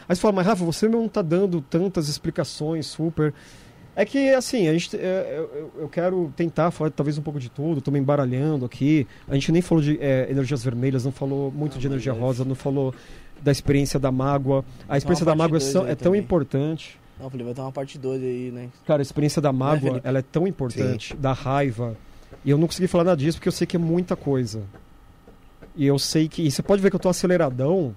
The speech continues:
Speaker 1: porque é como
Speaker 3: Você
Speaker 1: se eu
Speaker 3: tá
Speaker 1: quisesse,
Speaker 3: tentando falar
Speaker 1: tipo,
Speaker 3: de,
Speaker 1: "Será
Speaker 3: falar
Speaker 1: que eu vou
Speaker 3: de
Speaker 1: ter outra
Speaker 3: tudo.
Speaker 1: oportunidade?" Vou tentar passar o máximo
Speaker 2: Não,
Speaker 1: agora,
Speaker 2: vai ter
Speaker 1: porque isso
Speaker 2: sim,
Speaker 1: é
Speaker 2: pô.
Speaker 1: importante.
Speaker 3: Entendi.
Speaker 1: Entende? Tá, e agora vou falar uma coisa. Eu falei que não ia fazer, eu falei que não ia fazer,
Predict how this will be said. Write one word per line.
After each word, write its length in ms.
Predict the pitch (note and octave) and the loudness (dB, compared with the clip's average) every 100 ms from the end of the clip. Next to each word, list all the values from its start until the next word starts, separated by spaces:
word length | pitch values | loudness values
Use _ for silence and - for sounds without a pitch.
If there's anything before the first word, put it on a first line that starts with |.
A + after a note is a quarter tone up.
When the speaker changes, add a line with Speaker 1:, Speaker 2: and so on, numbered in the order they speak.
| - | -6
Speaker 1:
porque 340 | B2+ - D#3 E3 - | -4 0 0 0 -2
é 100 | D3+ | -2
como 140 | E3+ | 0
Speaker 3:
Você 60 | E3+ | 0
Speaker 1:
se 40 | F3+ | 2
eu 20 | |
Speaker 3:
tá 60 | C#3+ | 4
Speaker 1:
quisesse, 280 | E3 F3 - | 4 4 4
Speaker 3:
tentando 220 | F3+ C#3+ | 4 4
falar 220 | C3+ C#3 | 2 2
Speaker 1:
tipo, 120 | C#3 E3+ | 4 2
Speaker 3:
de, 60 | |
Speaker 1:
"Será 120 | - F3+ | 2 4
Speaker 3:
falar 60 | C3 | 4
Speaker 1:
que 40 | |
eu 40 | |
vou 80 | F3 | 2
Speaker 3:
de 40 | E3 | 2
Speaker 1:
ter 40 | |
outra 140 | B2 | 0
Speaker 3:
tudo. 20 | G2+ | 0
Speaker 1:
oportunidade?" 640 | C3+ B2+ A#2+ D3+ C3 B2 | -2 -2 0 0 0 -2
Vou 120 | C3+ | -4
tentar 180 | D3+ E3 | -2 -2
passar 240 | C#3 - | -2 -2
o 40 | D3+ | 0
máximo 340 | C#3 C#3 C#3 | 0 0 0
Speaker 2:
Não, 60 | D3+ | 2
Speaker 1:
agora, 220 | C#3 C#3+ | 4 2
Speaker 2:
vai 0 | |
ter 60 | C3+ | 0
Speaker 1:
porque 180 | C#3+ D3 | -2 -2
isso 100 | D3 | 0
Speaker 2:
sim, 60 | |
Speaker 1:
é 20 | D#3+ | -2
Speaker 2:
pô. 20 | |
Speaker 1:
importante. 720 | F3 C#3+ C3 A#2+ G#2+ - - - F2+ | 0 -2 -2 -6 -8 -16 -20 -20 -8
Speaker 3:
Entendi. 220 | A2 G#2 | -4 0
Speaker 1:
Entende? 340 | C3+ D#3 A2 - - - - - - | 2 2 0 -10 -18 -20 -20 -20 -2
Tá, 260 | G#3 F#3 C#3+ | 4 4 4
e 100 | E3 | 4
agora 440 | F#3 F#3+ A3 A#3 A3 | 4 6 6 6 4
vou 180 | F3+ G3+ | 2 2
falar 220 | G3+ G3 | 4 2
uma 140 | G3+ G3 | 2 2
coisa. 340 | E3+ D#3 B2+ | 4 4 4
Eu 40 | D#3 | 0
falei 280 | - D#3+ F#3 | 2 2 4
que 120 | F3+ | 2
não 240 | F3 E3 D#3+ | 0 2 2
ia 120 | D#3+ | 2
fazer, 220 | D#3 C#3 | 0 -2
eu 40 | |
falei 140 | D#3 E3+ | 0 0
que 100 | F#3+ | 2
não 60 | |
ia 80 | F3+ | 0
fazer, 440 | - C#3 A#2 D#3+ | 2 0 4 4